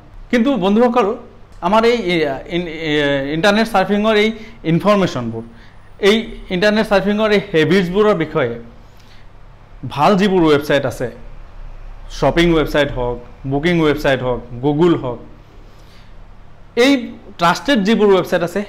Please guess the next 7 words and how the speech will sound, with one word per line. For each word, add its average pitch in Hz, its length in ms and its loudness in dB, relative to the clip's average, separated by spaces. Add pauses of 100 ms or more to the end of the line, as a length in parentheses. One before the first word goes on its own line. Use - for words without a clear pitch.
(100)
সেইবোৰে 226 360 2
ভাল 165 280 0
ধৰণে, 175 400 0
আহ, - 880 -6 (120)
ব্যৱহাৰ 160 400 4
কৰে। 117 160 -4 (340)
তেওঁলোকে, 196 360 0